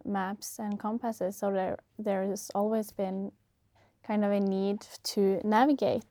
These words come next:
And I feel like, uh, Google Maps is, um, a part of the technical-, technological development that ha-, that has happened, and that it's just natural that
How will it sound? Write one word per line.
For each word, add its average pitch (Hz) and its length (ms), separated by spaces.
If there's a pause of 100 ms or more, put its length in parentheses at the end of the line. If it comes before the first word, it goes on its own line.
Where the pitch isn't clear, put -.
(600)
And 214 160
I 214 80
feel 214 260
like, 202 300 (100)
uh, 202 120
Google 196 260
Maps 202 400
is, 202 380
um, 196 460 (840)
a 226 100
part 214 360
of 214 160
the 190 240
technical-, 202 560 (160)
technological 208 1400 (640)
development 220 640
that 196 180
ha-, 190 160 (200)
that 196 480
has - 180
happened, 214 580
and 208 400
that 196 140
it's 202 180
just 202 300
natural 208 800
that 202 260